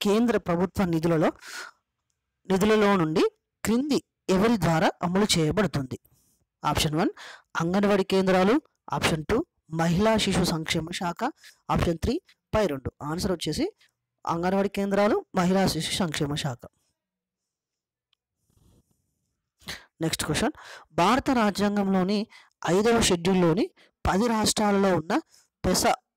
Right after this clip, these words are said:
జిల్లాలలో సంఖ్య ఎంత? ఆన్సర్, నూట ఎనిమిది. నెక్స్ట్ క్వశ్చన్,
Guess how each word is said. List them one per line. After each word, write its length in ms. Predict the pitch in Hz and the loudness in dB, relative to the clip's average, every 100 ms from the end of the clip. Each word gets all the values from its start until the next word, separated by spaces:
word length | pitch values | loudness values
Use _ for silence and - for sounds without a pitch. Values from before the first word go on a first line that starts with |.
| _ | _
జిల్లాలలో 580 | 160 175 175 170 160 220 | -2 0 2 2 4 2
సంఖ్య 380 | - 156 156 220 | 2 -2 -2 -2
ఎంత? 320 | 165 131 - 135 - _ _ _ _ _ _ _ - | -2 -4 -4 -4 -4 _ _ _ _ _ _ _ -10
ఆన్సర్, 340 | 135 135 233 - - - _ - | -8 -2 -2 -2 -12 -20 _ -10
నూట 220 | 180 175 | -8 -4
ఎనిమిది. 520 | 190 214 156 123 104 _ _ _ _ _ _ _ _ _ _ _ _ _ _ _ _ _ _ _ - - - _ | -6 -6 -8 -12 -20 _ _ _ _ _ _ _ _ _ _ _ _ _ _ _ _ _ _ _ -20 -20 -20 _
నెక్స్ట్ 260 | 143 - - | -6 -4 -6
క్వశ్చన్, 280 | - 202 | -6 -6